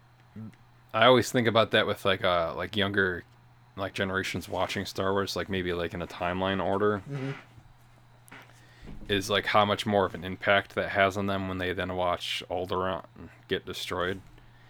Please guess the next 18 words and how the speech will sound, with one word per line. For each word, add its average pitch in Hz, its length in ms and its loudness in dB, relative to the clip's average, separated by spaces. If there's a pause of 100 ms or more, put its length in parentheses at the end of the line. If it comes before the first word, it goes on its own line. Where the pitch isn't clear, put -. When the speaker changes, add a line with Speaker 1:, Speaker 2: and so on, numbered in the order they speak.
(440)
Speaker 1:
in 92 260 -4
A 90 80 -6
New 90 140 -2
Hope, 98 360 -2 (840)
'cause 90 200 -8 (280)
they 95 140 -4
actually, 90 560 -2
like, 85 240 -8
know 90 320 -2
characters 92 640 -4
and 90 140 -8
whatnot 85 400 -4
that 82 240 -2
are 85 140 -2
living 90 360 -4
on 92 160 -2
that 92 180 -2
planet, 101 400 -2